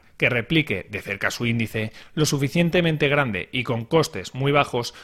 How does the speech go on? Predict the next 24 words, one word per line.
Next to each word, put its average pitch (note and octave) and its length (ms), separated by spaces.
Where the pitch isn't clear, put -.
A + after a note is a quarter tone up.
nos D#3 160
planteamos D#3 560
incorporarlo A2+ 560
a - 20
nuestras A2+ 380
carteras F2+ 560
y D#3+ 80
se - 120
lo C3+ 100
proponemos C3 640
a D#3+ 80
nuestro E3+ 320
comité A2 340
asesor, G#2+ 580
que G#2+ 140
revisa, G#2+ 560
modifica D3 720
y D#3 120
valida D3+ 500
previamente A2 720
los C#3+ 220
cambios E3+ 340
que E3 80
aportamos G#2 600